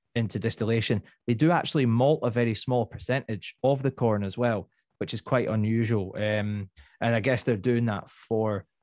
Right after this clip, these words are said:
uh, development of flavor, a bit more complexity, richness, depth, and all that sort of stuff. So, um, whilst it smells young, um, I, I actually really like it.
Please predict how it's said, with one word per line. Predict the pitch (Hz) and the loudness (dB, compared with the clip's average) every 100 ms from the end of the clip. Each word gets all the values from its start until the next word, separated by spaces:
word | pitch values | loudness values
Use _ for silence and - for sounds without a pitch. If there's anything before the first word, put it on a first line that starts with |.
| _ | _
uh, | 104 101 | -4 -4
development | 110 110 110 92 | 0 2 2 0
of | - | -6
flavor, | - 110 104 | -2 0 0
a | 92 | -2
bit | - | -2
more | 104 | -2
complexity, | - 95 - 101 - - 98 | -4 -6 -2 -4 -4 -2 -2
richness, | 101 - 98 - | -2 -4 -6 -4
depth, | 101 - 107 | -4 -2 0
and | |
all | 98 95 | 2 0
that | 107 | 0
sort | - | -2
of | - | -4
stuff. | - 95 - | -2 -4 0
So, | 117 104 - - - - - | 2 2 -2 -20 -20 -10 0
um, | 123 123 120 - _ _ _ _ - - | 4 4 2 0 _ _ _ _ -10 0
whilst | 175 202 - | 4 4 4
it | 170 | 0
smells | - 156 151 120 | 4 4 4 2
young, | 117 147 185 185 - | 2 2 0 -4 -4
um, | 117 120 117 107 _ _ _ - | 0 0 -2 -8 _ _ _ -8
I, | 131 | -6
I | - 160 | 0 0
actually | 175 - 135 | 0 -2 0
really | 107 104 95 | 0 -2 -4
like | 123 160 | -4 -4
it. | - | -6